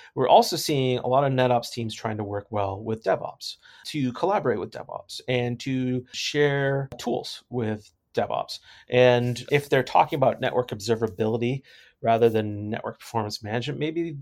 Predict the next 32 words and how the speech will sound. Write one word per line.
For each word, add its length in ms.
those 360
DevOps 380
<laughs> 0
teams 320
will 220
listen 420
a 60
little 180
bit 120
more, 180
because 260
I've 140
talked 240
to 100
NetOps 340
guys 200
who 160
will 60
tell 200
me 100
that 220
their 240
DevOps 480
counterparts 720
think 280
that 220
the 100
NetOps 440
tool 200
set 200
is 140
useless. 480